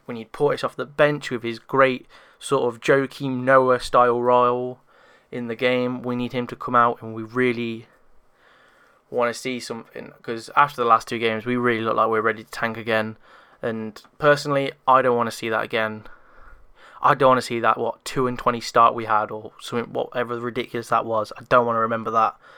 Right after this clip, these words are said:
I want us to come out strong, because we're obviously not gonna get that first round pick. Well, not first round, we're not gonna get the first sort of pick. Atlanta's got that. That they've decided that we're, they're not doing it.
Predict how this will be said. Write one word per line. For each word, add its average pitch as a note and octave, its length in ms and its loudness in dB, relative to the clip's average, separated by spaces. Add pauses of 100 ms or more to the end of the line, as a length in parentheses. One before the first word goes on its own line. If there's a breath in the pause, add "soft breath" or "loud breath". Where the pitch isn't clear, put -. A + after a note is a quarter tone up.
(420 loud breath)
I A#2 80 -2
want A2+ 160 0
us A#2 100 -10
to - 60 -8
come C#3+ 140 0
out C#3 140 4
strong, B2+ 400 2 (1400 soft breath)
because - 340 -4
we're C#3+ 200 6
obviously C3+ 300 6
not B2 140 2
gonna A#2+ 140 -2
get A#2+ 80 4
that A#2 140 2
first A#2 340 -2
round A#2 320 0
pick. A#2 320 -2 (280)
Well, B2+ 160 -4
not B2 200 0
first G#2+ 280 -4
round, A#2 180 0
we're A#2+ 80 -2
not B2+ 120 -2
gonna A2+ 140 -6
get - 100 -8
the A#2 60 -16
first - 680 -4 (400 soft breath)
sort B2+ 300 -2
of - 160 -4
pick. - 560 -4 (340 soft breath)
Atlanta's B2+ 600 4
got - 240 0
that. A2 240 2 (360)
That B2 380 4
they've B2 360 -2
decided A#2 460 2
that B2 140 -6
we're, A#2+ 180 -4
they're A#2+ 240 2
not A#2 140 0
doing G#2 240 -6
it. G#2 120 -10